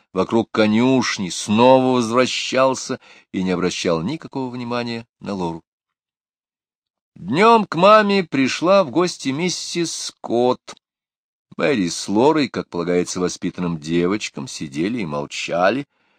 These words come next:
Миссис Скотт очень понравилось кресло-качалка.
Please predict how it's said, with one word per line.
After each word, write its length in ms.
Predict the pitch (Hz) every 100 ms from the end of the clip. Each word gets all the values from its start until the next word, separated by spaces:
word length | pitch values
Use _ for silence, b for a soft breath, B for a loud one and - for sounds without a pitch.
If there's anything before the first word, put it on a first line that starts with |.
| _
Миссис 760 | - 147 135 - - 135 120 -
Скотт 420 | - - 127 -
очень 340 | 117 - 123
понравилось 1080 | 107 117 117 98 87 85 87 87 85 - -
кресло-качалка. 1300 | - 92 87 - 107 117 123 107 - 90 85 90 -